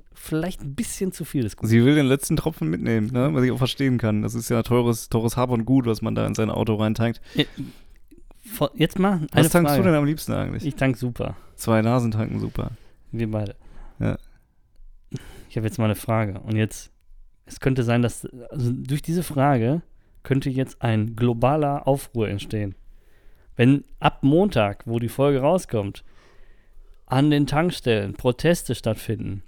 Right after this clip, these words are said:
Speaker 1: es tut mir jetzt schon leid, dass ich das gesagt hab.
Speaker 2: Bin gespannt, was jetzt kommt.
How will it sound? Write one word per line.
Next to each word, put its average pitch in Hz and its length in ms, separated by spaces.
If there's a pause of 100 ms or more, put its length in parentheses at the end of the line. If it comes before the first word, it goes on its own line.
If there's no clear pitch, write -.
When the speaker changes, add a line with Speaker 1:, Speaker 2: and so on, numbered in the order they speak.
(240)
Speaker 1:
es - 140
tut 160 180
mir 151 140
jetzt 143 200
schon 139 140
leid, 117 260
dass 110 100
ich 120 80
das 113 160
gesagt 120 320
hab. 95 120 (460)
Speaker 2:
Bin 110 140
gespannt, 110 340
was 104 140
jetzt 107 180
kommt. 104 300